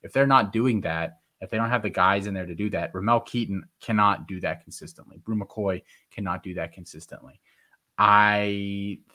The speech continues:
think some of the freshmen that they have this year have the profile to do it consistently, but it doesn't seem like they're super interested in trotting those guys out there at this stage. So I think it's, it's tough. And I think the other big thing is, you know, they are running the ball a decent amount,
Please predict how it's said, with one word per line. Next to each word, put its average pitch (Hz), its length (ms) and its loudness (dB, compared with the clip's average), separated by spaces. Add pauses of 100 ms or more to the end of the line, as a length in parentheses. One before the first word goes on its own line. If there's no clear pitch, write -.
(140)
think 196 260 2
some 147 200 2
of 135 60 2
the 120 60 0
freshmen 131 500 0
that 104 100 -4
they 98 120 0
have 95 260 -4
this - 180 -10
year 98 100 -4
have 98 180 -6
the 95 100 -14
profile 139 640 2
to 95 100 -10
do 90 140 -6
it 87 120 -8
consistently, 92 580 -12
but 90 160 -10
it 82 60 -20
doesn't 101 200 -4
seem 98 200 -10
like 87 140 -10
they're 92 120 -10
super 92 280 -8
interested 92 400 -8
in 90 80 -10
trotting 92 360 -6
those 90 160 -10
guys 82 360 -4 (460)
out 135 240 6
there 80 160 -2
at 80 100 -8
this 76 160 -10
stage. 82 500 -8
So 92 380 0 (520)
I 117 160 6
think 196 300 -2
it's, 175 300 0
it's 143 240 0
tough. 170 340 6
And 110 80 2
I 113 40 2
think 151 180 -2
the 131 100 2
other 165 180 4
big 139 240 -2
thing 117 220 -2
is, 110 200 -2
you 107 60 -2
know, 98 80 -2
they 110 140 0
are 127 140 6
running 123 240 2
the 131 60 0
ball 98 240 4
a 95 60 -4
decent 107 280 -6
amount, 104 400 2